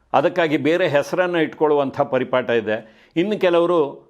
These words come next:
ತಮ್ಮ ಹೆಸರಿನ ಜೊತೆಯಲ್ಲಿ ತಮ್ಮ ಊರಿನ ಹೆಸರನ್ನು ಇಟ್ಕೋತಾರೆ. ನೀವು ಸಾಹಿತಿಗಳಲ್ಲೂ ಇದನ್ನೆಲ್ಲ ನೋಡಿದ್ದೀರಿ. ಆಲ್ನಹಳ್ಳಿ ಕೃಷ್ಣ ಅವರು, ಈ ರೀತಿ ಬೇಕಾದಷ್ಟು ಜನ ಊರಿನ ಹೆಸರನ್ನು ಇಟ್ಕೋತಾರೆ. ಆದರೆ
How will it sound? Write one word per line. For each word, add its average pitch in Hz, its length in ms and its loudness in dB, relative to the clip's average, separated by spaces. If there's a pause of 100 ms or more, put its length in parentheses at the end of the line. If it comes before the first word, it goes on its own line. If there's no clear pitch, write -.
ತಮ್ಮ 156 240 0
ಹೆಸರಿನ 175 500 0
ಜೊತೆಯಲ್ಲಿ 151 760 0 (180)
ತಮ್ಮ 156 180 0
ಊರಿನ 190 420 0
ಹೆಸರನ್ನು 147 500 0
ಇಟ್ಕೋತಾರೆ. 113 720 -6 (100)
ನೀವು 165 180 2
ಸಾಹಿತಿಗಳಲ್ಲೂ 175 760 0
ಇದನ್ನೆಲ್ಲ 147 420 2
ನೋಡಿದ್ದೀರಿ. 127 540 -2 (380)
ಆಲ್ನಹಳ್ಳಿ 131 600 0
ಕೃಷ್ಣ 135 360 -4
ಅವರು, 120 540 -2 (200)
ಈ 139 100 2
ರೀತಿ 151 220 0
ಬೇಕಾದಷ್ಟು 139 580 -2
ಜನ 147 140 -2 (340)
ಊರಿನ 160 320 2
ಹೆಸರನ್ನು 135 480 -2
ಇಟ್ಕೋತಾರೆ. 110 560 -4 (260)
ಆದರೆ 156 540 0